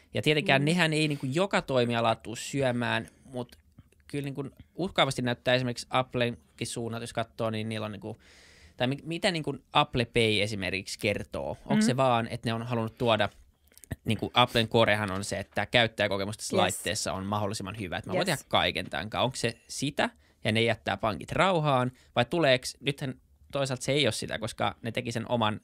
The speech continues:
Speaker 1: luottokortin, jolla sä voit ostaa niiden tuotteet esimerkiksi
Speaker 3: Mm.
Speaker 1: nollakorolla.
Speaker 3: Mm.
Speaker 1: Ähm, niin miten nää Besokset ja Cookit ja kaikki kattoo tätä pankkitoimialaa?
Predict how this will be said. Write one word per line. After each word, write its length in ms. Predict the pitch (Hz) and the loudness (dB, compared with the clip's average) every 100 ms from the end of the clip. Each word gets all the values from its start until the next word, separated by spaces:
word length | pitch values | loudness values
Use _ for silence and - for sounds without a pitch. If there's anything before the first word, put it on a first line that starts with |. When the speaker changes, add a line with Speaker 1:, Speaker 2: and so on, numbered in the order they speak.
| _ | _
Speaker 1:
luottokortin, 520 | 139 123 104 90 87 | 0 0 0 -2 0
jolla 140 | 92 107 | -2 -4
sä 100 | 104 | -6
voit 160 | 101 | -6
ostaa 260 | 101 - 110 | -6 -4 -2
niiden 300 | 123 117 110 | 0 -2 -2
tuotteet 440 | 90 95 - 98 | -6 -6 -6 -6
esimerkiksi 360 | 113 180 180 190 | -6 -4 -4 -4
Speaker 3:
Mm. 40 | 156 | -6
Speaker 1:
nollakorolla. 540 | 92 80 - - 180 | -4 -4 -6 -6 -4
Speaker 3:
Mm. 60 | 190 226 - - - _ - | -2 -4 -8 -20 -20 _ 0
Speaker 1:
Ähm, 340 | 104 104 107 107 _ _ _ _ - | 4 4 4 -2 _ _ _ _ -2
niin 320 | 120 120 - _ _ - | 0 0 -6 _ _ -2
miten 460 | 170 - 151 139 - - - - - - - - - - - | 0 2 0 -2 -12 -20 -20 -20 -20 -20 -20 -20 -20 -20 -10
nää 400 | 139 139 120 107 - - | 0 2 4 2 -2 -4
Besokset 540 | 123 123 117 - 113 - | 0 0 -2 -4 -4 -4
ja 60 | |
Cookit 400 | 110 120 120 113 | -6 -6 -4 -8
ja 60 | 113 | -4
kaikki 320 | - 113 - | -2 -2 -2
kattoo 360 | 110 117 - 101 | -4 -4 -2 -2
tätä 320 | 110 104 101 - | -2 -4 -4 -2
pankkitoimialaa? 840 | 104 98 - 76 80 71 78 131 | -4 -4 -10 -10 -8 -10 -10 -12